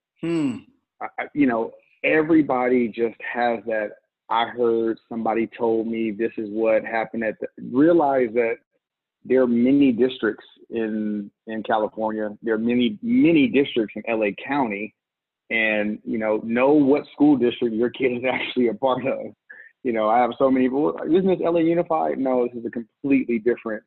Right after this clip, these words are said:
Speaker 2: school district, and we're doing a completely different format. And I, I, I, that's what I think throws off a lot of people, because everybody is not unified in that manner. That probably is more on the honor roll and detention list,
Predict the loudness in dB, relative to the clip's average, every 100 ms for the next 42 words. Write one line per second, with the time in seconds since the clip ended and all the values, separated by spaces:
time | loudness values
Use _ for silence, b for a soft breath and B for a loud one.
0 | _ 0 2 2 0 -2 -4 -4 _ -10
1 | -4 -4 -4 -6 -8 -10 -16 -4 2 2
2 | 2 -2 -2 -4 -6 -10 -12 _ _ _
3 | -4 0 2 2 -2 -2 -2 -2 -4 -8
4 | -12 -6 -2 -2 -6 -20 _ -4 0 0
5 | 0 -2 -2 -4 -10 -6 0 0 0 0
6 | -2 -4 -8 -4 -4 -4 -6 -6 -6 -8
7 | -10 -8 -4 -2 -2 -2 -2 -4 -4 -4
8 | -4 -6 0 0 0 0 0 0 -2 -6
9 | -12 -12 -6 -6 -6 -6 -6 -8 -18 b
10 | b b _ -2 0 0 0 0 -2 -4
11 | -4 -2 -2 -2 -2 -4 -6 -6 -6 -4
12 | -4 -4 -4 -6 -8 -6 -2 -2 0 2
13 | 2 0